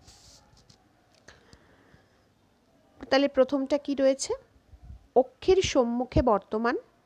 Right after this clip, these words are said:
প্রত্যক্ষ। অক্ষির সম্মুখে বক-, বর্তমান মানে যেটা চোখের সামনে থাকে,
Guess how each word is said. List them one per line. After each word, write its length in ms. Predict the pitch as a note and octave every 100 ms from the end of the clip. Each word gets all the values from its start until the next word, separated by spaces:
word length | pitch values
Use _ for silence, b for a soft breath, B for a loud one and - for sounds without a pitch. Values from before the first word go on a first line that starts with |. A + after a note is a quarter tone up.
| _ _ _ _ _ _ _ _
প্রত্যক্ষ। 560 | - A#3 - F#3+ - F#3+
অক্ষির 260 | G3+ -
সম্মুখে 380 | D#4 C#4+ B3+ -
বক-, 320 | C4+ A3+ -
বর্তমান 420 | G#3 G#3+ - B3 C4
মানে 180 | C#4
যেটা 180 | F#4+ C4+
চোখের 320 | C4 A#3+ -
সামনে 380 | C#4+ - F3+ D#3
থাকে, 300 | - - -